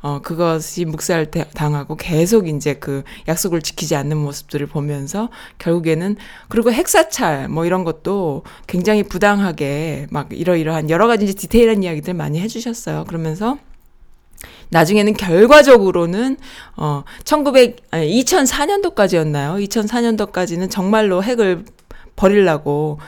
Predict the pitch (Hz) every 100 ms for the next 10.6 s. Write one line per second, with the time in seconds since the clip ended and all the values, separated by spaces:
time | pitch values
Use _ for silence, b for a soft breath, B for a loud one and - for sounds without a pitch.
0 | B B 151 - 185 190 214 202 180 180
1 | 165 185 170 170 220 - 185 - 156 151
2 | - B - - 202 233 226 B - -
3 | 294 330 277 277 269 190 - B B -
4 | 196 190 180 196 269 277 - _ - 202
5 | 185 175 - 240 233 226 - - 196 175
6 | 175 - _ - - 175 - 170 185 175
7 | 175 165 - 190 202 226 - 269 247 185
8 | 196 196 185 - 180 190 196 190 170 202
9 | 208 175 165 208 196 175 175 190 147 156
10 | 208 220 208 156 156 220